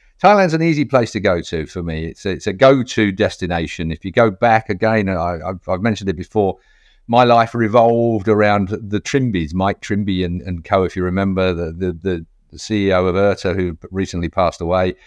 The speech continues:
Uh, he used to organise the Macau Grand Prix. So when out, when you went out for the holiday race at the end of the year in November,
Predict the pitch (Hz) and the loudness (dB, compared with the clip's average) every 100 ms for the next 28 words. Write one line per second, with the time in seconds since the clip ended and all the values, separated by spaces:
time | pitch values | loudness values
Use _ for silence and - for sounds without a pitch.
0 | _ _ _ _ 101 95 120 110 101 110 | _ _ _ _ -4 0 2 0 0 0
1 | 101 101 95 98 92 107 101 95 92 85 | 0 0 -2 -4 -2 -2 0 0 -2 -2
2 | 110 104 101 - 90 101 98 92 98 101 | 0 0 0 -2 -2 -2 -2 -2 -2 -2
3 | 98 101 98 - 92 90 135 104 87 85 | -2 0 -2 -2 -4 2 2 2 0 0
4 | 85 - 80 95 87 87 90 87 90 90 | -4 -4 -6 -4 -4 -4 -4 -4 -4 -4
5 | 95 95 92 | -2 -2 -2